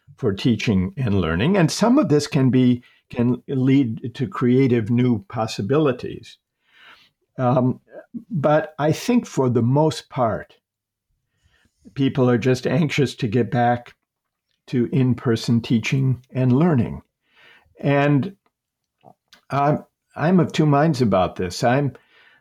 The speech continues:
I've been engaged in, in experiments for a long time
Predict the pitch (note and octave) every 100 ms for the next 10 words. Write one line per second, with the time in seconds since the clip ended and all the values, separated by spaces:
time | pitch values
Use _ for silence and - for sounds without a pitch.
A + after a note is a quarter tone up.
0 | _ _ _ - - C#3 D#3 G3 F3+ A#2+
1 | C#3+ D3+ B2 - A#2+ A2+ A2+ - C#3 A2+
2 | A2 - - B2 B2+ A#2+ G2+ G2 - -
3 | - A2+ A#2 C3 C#3+ - G2 D2 C2 F2